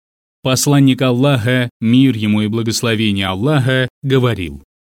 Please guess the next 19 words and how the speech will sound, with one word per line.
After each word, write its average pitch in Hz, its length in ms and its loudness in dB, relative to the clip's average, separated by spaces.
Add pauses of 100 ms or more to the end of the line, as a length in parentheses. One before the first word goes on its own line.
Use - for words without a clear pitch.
(160)
«Самому 175 540 0
суровому 156 680 2
наказанию 123 680 2
в - 60 -8
судный 120 420 0
день 131 320 2 (220)
подвергнется 120 840 0
человек, 117 600 -2 (220)
который, 175 400 2
не 170 260 2
имея 170 280 2
знания, 123 680 -2 (180)
ввел 139 400 0
людей 151 400 2
в 120 60 -2
заблуждение». 107 1000 -4 (480)
Передали 107 480 0
Ахмад 147 520 -2 (120)
ат-Табарани. 117 880 -6